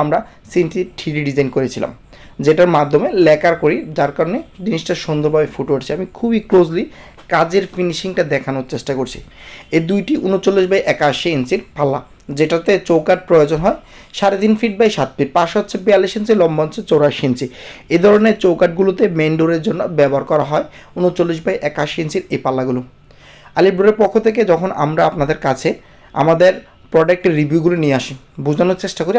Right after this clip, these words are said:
আমাদের কাজের মান, কোয়ালিটি, গুণগত মান, টেকসই এবং বিভিন্ন অ্যাকসেসরি যেগুলো আমরা খুবই সুন্দরভাবে কাজ করার মাধ্যমে কাস্টমারদের কাছে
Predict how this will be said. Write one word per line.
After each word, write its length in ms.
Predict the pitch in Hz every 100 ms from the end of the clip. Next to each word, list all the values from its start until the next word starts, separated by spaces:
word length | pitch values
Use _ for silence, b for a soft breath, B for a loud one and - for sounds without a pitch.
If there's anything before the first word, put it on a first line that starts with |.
| 196
আমাদের 220 | 180 180 -
কাজের 240 | 175 214 214
মান, 140 | 151 156 170
কোয়ালিটি, 360 | 170 151 143 160 151
গুণগত 320 | 151 143 139 139
মান, 120 | 139 151 B B B
টেকসই 380 | 170 165 - 202 147
এবং 140 | 143 151 - b b - 170
বিভিন্ন 300 | 185 208 214 226 -
অ্যাকসেসরি 440 | - 185 180 160 151
যেগুলো 280 | 151 165 185 143
আমরা 180 | 143 160 -
খুবই 160 | 196 185 -
সুন্দরভাবে 580 | 165 170 160 139 135 240 b b b -
কাজ 260 | 151 165 165 - 170
করার 240 | 160 165 147
মাধ্যমে 340 | 139 139 160 262 220
কাস্টমারদের 540 | 170 - 175 165 160 160
কাছে 180 | 151 -